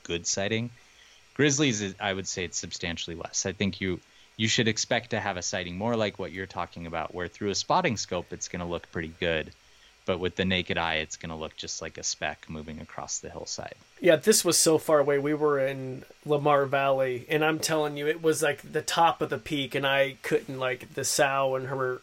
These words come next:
Speaker 2: I was like, I, I can barely, it was, like, through
Speaker 1: Yeah.
Speaker 2: the scope, you know.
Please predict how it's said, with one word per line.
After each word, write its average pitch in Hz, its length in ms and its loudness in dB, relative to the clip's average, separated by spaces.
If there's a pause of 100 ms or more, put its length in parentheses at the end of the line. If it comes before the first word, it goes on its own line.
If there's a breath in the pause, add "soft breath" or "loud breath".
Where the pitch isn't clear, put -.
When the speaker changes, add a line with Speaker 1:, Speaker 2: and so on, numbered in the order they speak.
Speaker 2:
I 151 140 8
was 147 160 2
like, 131 120 -2 (160)
I, 185 140 8
I 202 120 10
can 165 200 4
barely, 139 420 4
it 160 60 6
was, 156 180 4
like, 143 260 6
through 233 320 4
Speaker 1:
Yeah. 214 100 6
Speaker 2:
the 170 100 10
scope, 156 600 8
you 156 100 6
know. 147 200 8